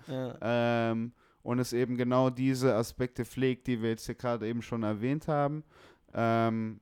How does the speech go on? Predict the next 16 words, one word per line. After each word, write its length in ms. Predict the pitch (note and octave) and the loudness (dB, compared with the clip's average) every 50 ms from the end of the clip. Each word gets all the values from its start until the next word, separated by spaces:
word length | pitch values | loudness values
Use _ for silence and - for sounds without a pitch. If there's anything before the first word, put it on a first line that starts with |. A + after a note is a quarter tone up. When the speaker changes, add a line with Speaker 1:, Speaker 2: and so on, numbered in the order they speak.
| _ _ _ _ _ _ _ _ _ _ _ _ _ _ _ _ _ _ - | _ _ _ _ _ _ _ _ _ _ _ _ _ _ _ _ _ _ -6
Speaker 2:
was 220 | - B2 C3 B2+ | -4 -2 -2 -2
ich, 180 | C#3 C3+ C3 A#2+ _ _ _ _ _ _ _ _ _ _ _ _ _ _ _ _ _ _ _ | -2 -6 -8 -8 _ _ _ _ _ _ _ _ _ _ _ _ _ _ _ _ _ _ _
wenn 320 | - G#2+ B2+ C3 C3+ C3 B2+ | -2 0 2 2 2 2 0
sich 260 | A2+ B2 B2+ B2 - | 0 -2 -4 -2 -2
das 180 | - B2+ - - | -2 -2 0 0
jetzt 240 | B2+ B2 - - | 0 -2 -2 -2
jemand 320 | B2 B2+ C3 C3 C3 B2+ - | 0 2 2 2 2 0 0
vielleicht 300 | - C3 B2+ B2 A#2+ - | 2 2 2 2 2 0
von 140 | B2 A2+ F2+ | -2 -2 2
außen, 680 | F#2+ B2+ D3+ E3 F3+ - - F#3 E3+ E3+ E3+ D#3 - | 4 4 6 4 4 2 -2 -4 -4 -4 -6 -6 -6
die 280 | D3+ D3+ D3 C#3+ C#3+ | -4 0 0 0 0
den 300 | B2 D3 D3 D3 C#3 B2+ | 2 2 0 0 0 -2
Podcast 420 | - - D#3 D#3 - - D#3 D3 - | -2 0 0 0 2 2 0 0 0
bis 140 | C3+ B2 - | -4 0 2
jetzt 220 | D3 D#3 D3+ - | 2 2 2 2
anhört, 520 | C3 D#3 D#3+ D3+ D3+ D3 D3 D3 D3 - | -2 0 2 2 2 4 4 2 2 0